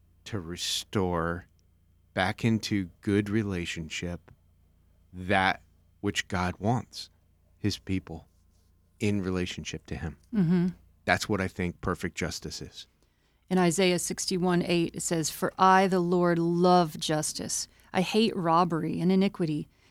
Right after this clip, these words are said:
Speaker 2: In my faithfulness, I will reward them and make an everlasting covenant with them."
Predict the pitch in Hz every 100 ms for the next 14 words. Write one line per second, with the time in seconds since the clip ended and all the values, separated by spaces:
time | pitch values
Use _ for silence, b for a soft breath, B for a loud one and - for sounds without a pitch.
0 | b 190 185 170 - 214 226 - 240 233
1 | 233 - - 190 180 170 170 156 175 208
2 | 196 220 214 - 175 175 170 175 - -
3 | 190 180 196 180 170 - - 170 170 151
4 | _ - 156 156 - - - - 143